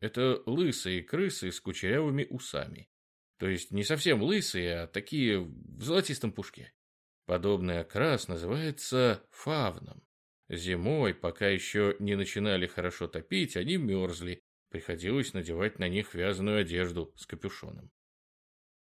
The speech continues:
«Точно издевается», безнадёжно подумал Вида. «Крысы. Лысые крысы с кучерявыми усами. Одетые, с капюшонами. Стоят на задних лапах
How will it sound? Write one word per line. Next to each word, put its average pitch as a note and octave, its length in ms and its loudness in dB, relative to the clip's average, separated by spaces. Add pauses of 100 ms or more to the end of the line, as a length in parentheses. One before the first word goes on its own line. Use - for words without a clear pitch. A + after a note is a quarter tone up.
(140)
«Точно E2+ 640 -10
издевается», F2+ 880 -12 (160)
безнадёжно F2+ 680 -2
подумал E2+ 380 -4
Вида. E2 320 -8 (540)
«Крысы. G2 640 -2 (360)
Лысые G2 520 0
крысы F#2 540 -2
с - 80 -8
кучерявыми F#2 680 2
усами. - 560 -8 (340)
Одетые, F2 640 0 (260)
с - 120 -16
капюшонами. - 720 -4 (480)
Стоят G2+ 460 4
на F2+ 100 -2
задних F2 500 -2
лапах C3 560 0